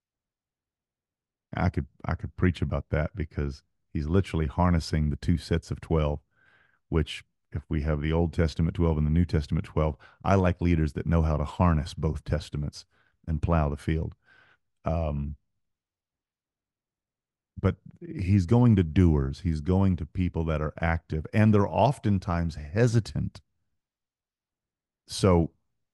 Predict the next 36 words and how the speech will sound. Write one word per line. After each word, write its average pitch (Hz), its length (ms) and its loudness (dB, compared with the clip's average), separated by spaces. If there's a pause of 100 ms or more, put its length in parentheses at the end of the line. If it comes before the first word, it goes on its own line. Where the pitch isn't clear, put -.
there's 87 260 4
the 85 160 4
Old 85 240 2
Testament 80 460 -2
parable 90 480 2
of 76 260 -2
the, 71 300 -4 (560)
the 90 80 -2
trees 104 420 4
of 80 120 -2
the 90 80 0
forest - 500 0
going 82 220 4
to 73 60 -2
find 82 360 -2
a 78 40 -4
leader. 82 360 -6 (640)
And 76 340 -2 (140)
they 80 180 -2
come 85 460 2
to, 80 520 0 (1080)
they 76 120 -2
come 82 380 2
to 80 220 0
the, 80 240 -2
um, - 440 -8
the 85 140 -2
olive 90 400 4
tree, 80 300 -4
and 80 100 -2
the 82 80 2
olive 82 260 0
tree 82 200 -2
says, 87 240 -4
"I 90 80 0
can't 78 400 -2